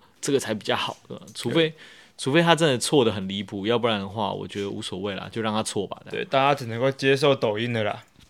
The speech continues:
Speaker 1: 对啊，只能够接受啦，对啊。
Speaker 2: 只能接受抖音了，虽然我也不喜欢。
Speaker 1: 你不喜欢，不要看，人家喜欢，你也拿他没皮条嘛，对不对？
Speaker 2: 对。
Speaker 1: 对啊，就这样咯。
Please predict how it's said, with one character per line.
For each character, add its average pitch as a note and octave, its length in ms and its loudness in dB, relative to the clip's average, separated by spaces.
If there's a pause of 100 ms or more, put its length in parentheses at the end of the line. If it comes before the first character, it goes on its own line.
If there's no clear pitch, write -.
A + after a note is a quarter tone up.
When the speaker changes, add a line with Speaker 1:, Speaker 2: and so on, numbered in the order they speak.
(360)
Speaker 1:
对 G#2 100 -4
啊， F#2 220 -6
只 G#2 140 -4
能 A2+ 100 2
够 D#3 100 2
接 C#3 200 4
受 A#2 260 4
啦， F#2 260 -4
对 G#2+ 120 -2
啊。 - 20 2
Speaker 2:
只 G#2 60 2
能 - 40 0
接 C3 60 4
受 C#3+ 80 4
抖 A#2+ 180 4
音 A#2 140 0
了， A#2 260 -2 (220)
虽 - 120 0
然 C#3 100 8
我 F3+ 60 12
也 - 20 12
不 - 60 10
喜 C#3 100 10
欢。 C#3+ 200 8
Speaker 1:
你 D3 40 0
不 B2 80 -2
喜 - 0 -
欢， - 0 -
不 C3 40 6
要 B2+ 140 8
看， B2 400 -2 (320)
人 B2+ 120 0
家 D#3 140 4
喜 A#2+ 200 0
欢， A#2 380 -4 (340)
你 G#2+ 120 -4
也 A2+ 120 2
拿 G2+ 160 -4
他 A2 120 0
没 G#2 160 -2
皮 G2 200 -8
条 F#2+ 220 -6
嘛， F#2+ 180 -8 (100)
对 G2+ 80 -10
不 F#2 60 -12
对？ G2 120 -4
Speaker 2:
对。 - 140 -10 (720)
Speaker 1:
对 - 100 -14
啊， F2 160 -16 (180)
就 - 140 -8
这 C3+ 100 2
样 A2+ 160 2
咯。 A#2 160 -6